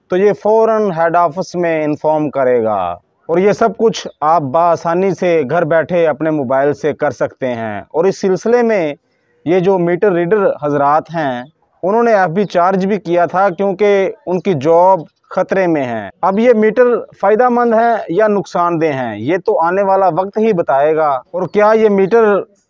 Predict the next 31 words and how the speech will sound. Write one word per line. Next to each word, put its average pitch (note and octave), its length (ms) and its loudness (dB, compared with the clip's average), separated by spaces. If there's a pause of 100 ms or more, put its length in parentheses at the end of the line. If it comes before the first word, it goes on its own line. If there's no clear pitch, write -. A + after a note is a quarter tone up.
(100)
इस F3+ 180 -2
वक्त G#3 400 0
पाकिस्तान G3 600 -2
में F#3+ 240 0
किस A3 200 -4
किस A3+ 240 -4
ने G#3+ 160 0
इंस्टॉल F3+ 440 0
किया E3+ 260 0
हुआ D#3 260 2
है, C#3 320 0 (200)
इसका F#3 300 -2
एक्सपीरियंस A3 560 -2
क्या F3+ 320 2
है, E3+ 100 0
नीचे E3+ 280 -2
कमेंट F#3+ 280 -4
सेक्शन F#3 380 -2
में F3+ 200 -2
ज़रूर E3+ 280 -2
बताइएगा, D#3+ 720 -4 (360)
ताकि F#3 240 -2
आवाम G#3+ 480 -2
पहले A#3 360 0
से G#3 180 -2
ही F#3+ 340 0
मेंटली F#3+ 440 -4
तौर F#3 260 -2
पे F3 240 -2
अपने D#3+ 320 -4
आप E3+ 220 -2